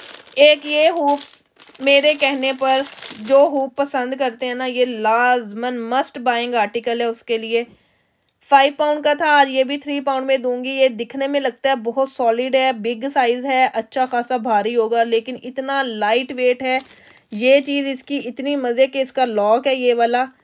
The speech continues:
कि आपका खुलता नहीं है, properly लगता है। Look at this one, इसको देखकर तो मुझे gold का lock लगवाने की ना idea आया था कि ये चीज़ ना gold के lock में होनी चाहिए, इस तरह के hoops वगैरह में। इतनी लाइट वेटेड है, इतनी खूबसूरत है, ये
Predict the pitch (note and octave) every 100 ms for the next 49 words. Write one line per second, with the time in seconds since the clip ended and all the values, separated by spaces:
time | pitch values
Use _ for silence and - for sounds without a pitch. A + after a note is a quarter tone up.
0 | _ _ - B3 A#3+ B3 B3+ - A#3+ A3+
1 | C4+ C4+ C4+ C4 C4+ C4 C4 A3+ - B3+
2 | C#4 B3+ A3+ - B3+ B3+ A3 B3 B3 G#3+
3 | F3+ F3+ F3 G3+ G3+ G#3+ C4 C4 D4 C4
4 | B3+ B3+ D4 C4+ C#4 C4 C4 A3 A3+ A#3+
5 | B3+ B3+ G#3+ G#3+ A3+ A3+ G#3 G#3 G3+ A3+
6 | A#3+ A#3 F#3+ G3+ G3+ F#3 F#3+ A#3+ A#3 G#3
7 | G#3+ A3 A3 A#3 B3 G#3+ G3 G#3 A3+ G3
8 | F#3 G3+ G3+ F#3+ F#3+ G3 F3+ F3 F#3 -
9 | F#3+ G3 G3+ F#3 - F#3 F3+ F3 E3+ F3+
10 | F#3 _ _ - _ _ - C4 D4+ D4+
11 | F4+ F#4 C#4+ C#4 C#4 C#4 C#4 C#4+ D4 -
12 | B3 C4+ D4 D#4+ D#4 C#4 C4 A#3 C4+ C#4
13 | D4+ D4